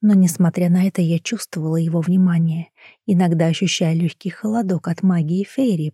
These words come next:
пробегавшей по коже, а порой едва ощутимое прикосновение чернильной тени, то появлявшейся рядом, то скрывавшейся в кустах. Дракоша, удобно устроившаяся в моих руках,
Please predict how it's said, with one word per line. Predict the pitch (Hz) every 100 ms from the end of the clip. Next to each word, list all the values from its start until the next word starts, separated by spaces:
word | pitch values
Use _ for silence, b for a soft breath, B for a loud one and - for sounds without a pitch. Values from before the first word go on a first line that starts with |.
| -
пробегавшей | 196 185 208 180 220 - -
по | - 190
коже, | - 185 160 165 170 - -
а | -
порой | 185 170 170 190
едва | 180 156 156
ощутимое | 170 - 175 - 185 170 165 -
прикосновение | 180 - 170 - 165 160 202 190 175
чернильной | - 208 190 180 180 190
тени, | - 220 175 147 143 _ -
то | 185
появлявшейся | 170 165 151 147 175 - 220 180 190
рядом, | 175 165 165 160 -
то | - 160
скрывавшейся | - 185 180 160 - 190 - 185
в |
кустах. | - 202 - 175 151 - _ _ _ _ -
Дракоша, | 165 165 - 233 247 - 170
удобно | 160 233 240 202
устроившаяся | 196 - 214 208 - 214 196 - 185
в |
моих | 185 202 190 -
руках, | 170 - 220 -